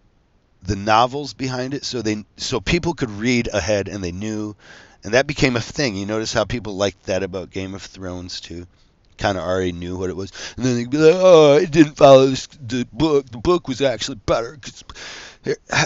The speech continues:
let me help you out with something. Books are always better because they're internalized. Listen, if you wanna really make a comparison and try and apples to apples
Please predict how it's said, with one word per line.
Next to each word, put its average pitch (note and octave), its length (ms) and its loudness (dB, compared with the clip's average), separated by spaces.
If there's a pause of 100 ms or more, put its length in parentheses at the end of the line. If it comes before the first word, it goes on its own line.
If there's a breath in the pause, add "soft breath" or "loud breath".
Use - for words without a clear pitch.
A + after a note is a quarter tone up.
let D#3 100 2
me C#3+ 80 2
help B2 260 8
you A#2 80 8
out A#2 120 10
with G#2+ 100 -2
something. G#2+ 260 0
Books B2+ 240 4
are G#2+ 120 6
always A2+ 280 6
better G#2 280 2
because G2+ 340 -2
they're F2+ 160 -8
internalized. B2+ 680 0
Listen, A2 240 0
if G#2+ 140 -6
you G3 80 -8
wanna C#3 300 4 (440 loud breath)
really A#2+ 360 -2
make C#3 300 -2
a - 60 -20
comparison C3+ 760 -4 (200 loud breath)
and G#2+ 140 -10
try A#2+ 260 4
and G2 140 -2
apples B2+ 480 2 (180 loud breath)
to - 120 -6
apples A#2 500 -4